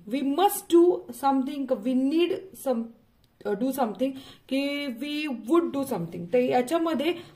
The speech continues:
मस्ट म्हणजे आपण काहीतरी यांच्यासाठी केलंच पाहिजे, नीड म्हणजे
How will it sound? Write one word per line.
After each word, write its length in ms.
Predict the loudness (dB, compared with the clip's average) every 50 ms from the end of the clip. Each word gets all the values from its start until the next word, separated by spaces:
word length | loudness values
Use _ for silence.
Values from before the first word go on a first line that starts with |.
| -10 -2 0
मस्ट 460 | 2 4 6 4 4 4 0 -4 -4
म्हणजे 180 | -2 0 2
आपण 280 | 2 2 2 0 -4 -4
काहीतरी 320 | -4 -4 -4 -4 -4 -4
यांच्यासाठी 400 | -2 -2 0 0 0 0 0 -2
केलंच 680 | -6 -2 4 4 6 6 4 2 -4 -6 -10 -2 2 2
पाहिजे, 580 | 4 4 2 0 0 0 0 -2 -2 -4 -6 -6
नीड 340 | -2 -2 0 0 0 -2 -2
म्हणजे 460 | -2 -2 -4 -4 -4 -4 -6 -6 -8